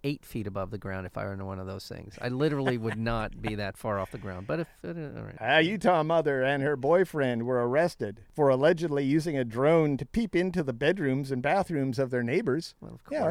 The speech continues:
Speaker 2: that's a
Speaker 1: Of
Speaker 2: good,
Speaker 1: course.
Speaker 2: a good time.
Speaker 1: Durr.
Speaker 2: Aaron Dennis Foote and Teresha Lee Norviel were arrested and charged with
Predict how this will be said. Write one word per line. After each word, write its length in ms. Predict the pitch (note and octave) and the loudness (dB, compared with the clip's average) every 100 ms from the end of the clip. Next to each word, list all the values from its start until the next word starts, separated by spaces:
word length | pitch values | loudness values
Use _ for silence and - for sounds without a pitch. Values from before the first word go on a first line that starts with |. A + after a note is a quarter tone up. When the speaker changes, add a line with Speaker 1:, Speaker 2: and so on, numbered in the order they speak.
| A3+ | -2
Speaker 2:
that's 20 | |
a 40 | - | -4
Speaker 1:
Of 60 | |
Speaker 2:
good, 100 | C3 | -2
Speaker 1:
course. 420 | A#2+ B2 G#2 F2+ | -4 -4 -4 -4
Speaker 2:
a 40 | B2 | 0
good 240 | G#3+ D#4+ | 2 6
time. 540 | - G#3 E3+ C#3 A#2+ A2+ | 8 10 8 6 4 6
Speaker 1:
Durr. 480 | F3+ F#3 C#3+ D#3+ - - - - - - | 8 8 6 4 -2 -14 -20 -20 -4 4
Speaker 2:
Aaron 340 | F#3+ G3 F3 | 6 6 2
Dennis 460 | B2+ E3+ F3 D3+ - | 2 2 2 -2 -4
Foote 320 | - A#3 - | 2 2 2
and 240 | C#3 C#3+ B2+ | -2 -4 -2
Teresha 680 | C#3+ C#3 F#3+ - D3 B2+ | -2 -2 -2 0 2 2
Lee 320 | C3 F3 D#3 C#3 | 0 0 2 2
Norviel 680 | B2+ A3+ A#3+ C3+ A2+ C#3+ | 4 2 2 0 0 -2
were 420 | G3+ C#3 B2+ A#2 A2 | -4 -2 0 2 2
arrested 420 | C3 E3+ - D#3 | 2 2 0 -2
and 160 | B2+ A#2+ | 0 0
charged 380 | F3+ F3+ F3 D3 | 2 2 2 -2
with 220 | D#3 | -4